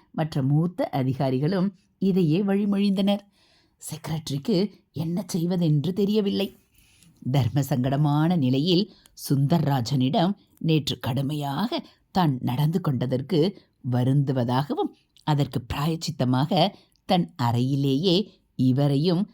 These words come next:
மதிய உணவு அருந்துமாறு கேட்டுக்கொண்டு அழைத்தார். ஒரு அரசாங்கத் துறையில் இப்படி ஒரு கீழ் அதிகாரியை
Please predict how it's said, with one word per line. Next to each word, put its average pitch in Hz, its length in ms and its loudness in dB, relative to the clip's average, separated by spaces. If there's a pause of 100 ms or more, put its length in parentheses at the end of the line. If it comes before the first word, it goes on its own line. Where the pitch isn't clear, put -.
(140)
மதிய 170 420 2
உணவு 170 340 0
அருந்துமாறு 143 840 0 (260)
கேட்டுக்கொண்டு 208 600 0
அழைத்தார். 196 560 0 (1400)
ஒரு 143 280 0
அரசாங்கத் 147 680 2
துறையில் 160 480 2 (200)
இப்படி - 560 0
ஒரு 143 280 0
கீழ் 175 380 0
அதிகாரியை 143 800 2